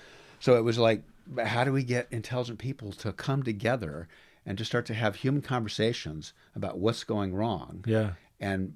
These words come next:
Speaker 1: finding a way to come to a consensus and maybe finding something we can do that'll make a difference. But at least if you can begin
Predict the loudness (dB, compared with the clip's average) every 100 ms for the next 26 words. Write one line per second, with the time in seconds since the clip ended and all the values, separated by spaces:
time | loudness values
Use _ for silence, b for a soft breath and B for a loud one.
0 | -12 -16 -4 0 2 2 2 2 2 2
1 | 2 0 -4 -6 -6 -6 -4 -4 -4 -6
2 | -6 -4 -4 -6 -8 -8 -8 -4 -4 -2
3 | -6 -8 b b b b _ 0 0 -2
4 | 2 4 4 2 0 -2 -4 -6 -6 -6
5 | -8 -8 -10 -10 -8 -6 0 2 2 0
6 | -4 -2 -2 -2 0 -2 -2